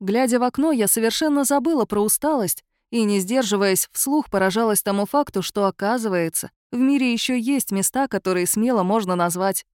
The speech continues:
уголком безопасности. И что ещё более удивительно, мы нашли такой уголок. Через десять минут от начала пути дорога начала забирать вверх, и вскоре мы свернули и оказались у подножия горы.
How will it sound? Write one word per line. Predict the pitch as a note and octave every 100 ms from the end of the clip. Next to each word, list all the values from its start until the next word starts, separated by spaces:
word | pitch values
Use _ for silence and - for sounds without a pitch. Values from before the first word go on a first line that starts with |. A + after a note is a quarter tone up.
| -
уголком | A3+ G3 F#3 G#3+ G#3
безопасности. | F#3+ F3+ F#3 - G#3 F#3 E3 C#3+ - - _ _
И | F3+
что | D#3+ F3
ещё | E3+ D#3+ F#3+
более | F3+ F3+ F3
удивительно, | F3 F3 F3 B3 - E3+ D#3 - _
мы | A#3 A#3
нашли | A3 G#3 - C4
такой | B3 E3 - E3+
уголок. | E3 F3 E3+ D#3 - _ _ _ _ _ -
Через | A#3 A3+
десять | G#3+ D#4 D4+ -
минут | B3+ A#3+ G3+
от | D#3+
начала | E3 E3 G3 F3+
пути | E3+ F#3 - A3+ - _
дорога | G#3+ G#3+ D4 C#4+
начала | A#3 G3+ F#3 A#3+
забирать | B3 G3 G3 B3 G#3
вверх, | F3 E3+ D3+ - _ _ _
и | A#3 G3
вскоре | - B3+ B3+ G3
мы | F3+
свернули | - F3+ F#3+ A#3+ A#3+
и | E3+
оказались | D#3+ E3+ E3+ G#3 F#3 -
у |
подножия | - E3 F3+ F3+ F3+ E3+
горы. | F#3 F#3 E3